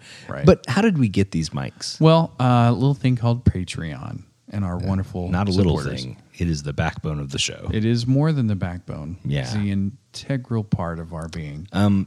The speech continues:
Speaker 2: because the sponsors of this show
Speaker 1: Mm-hmm.
Speaker 2: are Patreon members.
Speaker 1: Yes.
Speaker 2: And they,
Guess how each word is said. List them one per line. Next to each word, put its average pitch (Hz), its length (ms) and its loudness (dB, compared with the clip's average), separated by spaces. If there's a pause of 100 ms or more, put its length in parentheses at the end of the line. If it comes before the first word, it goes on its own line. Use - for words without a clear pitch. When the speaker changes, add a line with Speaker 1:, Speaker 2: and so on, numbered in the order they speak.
(100)
Speaker 2:
because 123 280 4
the 120 100 2
sponsors 113 560 2
of 71 120 0
this 73 140 -2
show 71 320 2
Speaker 1:
Mm-hmm. 120 220 4 (500)
Speaker 2:
are 127 240 4
Patreon - 360 4
members. 71 440 -2 (420)
Speaker 1:
Yes. 175 300 4
Speaker 2:
And 151 140 0
they, 156 200 0